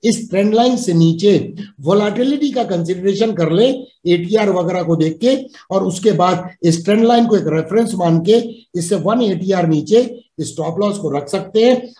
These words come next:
और एक long positional view लिया जा सकता है, जैसा price structure emerge हो रहा है। अब बढ़ते हैं daily price chart पे, ताकि recent price action की हम study कर सके। अब यहाँ देखिए दोस्तों,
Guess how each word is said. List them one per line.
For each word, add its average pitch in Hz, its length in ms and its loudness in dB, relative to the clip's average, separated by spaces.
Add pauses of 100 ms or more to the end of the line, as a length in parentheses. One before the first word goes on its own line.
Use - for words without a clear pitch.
(100)
और 240 80 4
एक 247 240 0 (240)
long 240 480 2
positional 190 460 2
view 208 380 2 (140)
लिया 170 240 4
जा 165 160 0
सकता - 380 -4
है, 214 320 0 (220)
जैसा 185 320 2
price 165 340 0
structure 170 580 -2 (260)
emerge 151 300 4
हो 139 100 2
रहा 123 200 -2
है। - 100 -6 (360)
अब 202 140 0
बढ़ते 220 340 4
हैं 254 140 2
daily 196 240 4
price 226 340 2
chart 220 160 2
पे, 233 240 4 (400)
ताकि 208 240 -2
recent 180 420 0
price 190 260 -2
action 180 380 -2
की 185 100 0
हम 190 160 2
study 170 340 2
कर 170 180 0
सके। 165 280 0 (540)
अब 254 140 2
यहाँ 240 280 4
देखिए 190 300 2
दोस्तों, 151 560 0